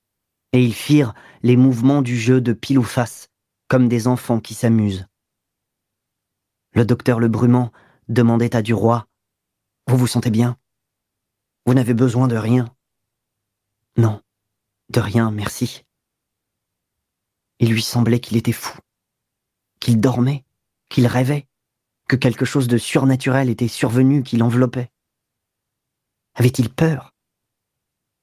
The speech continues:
Peut-être. Mais il ne savait pas. Tout était changé autour de lui.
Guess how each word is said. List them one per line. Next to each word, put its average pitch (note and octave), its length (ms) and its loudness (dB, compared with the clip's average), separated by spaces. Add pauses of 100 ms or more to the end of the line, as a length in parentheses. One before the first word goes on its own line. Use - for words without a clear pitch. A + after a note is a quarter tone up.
(280)
Peut-être. - 420 -6 (920)
Mais A#2 80 2
il A2 160 2
ne G#2 60 2
savait G#2 280 -2
pas. - 260 -10 (1600)
Tout D3 220 2
était B2 160 0
changé A2+ 540 0
autour G#2 280 -4
de G#2 80 2
lui. G2+ 340 -4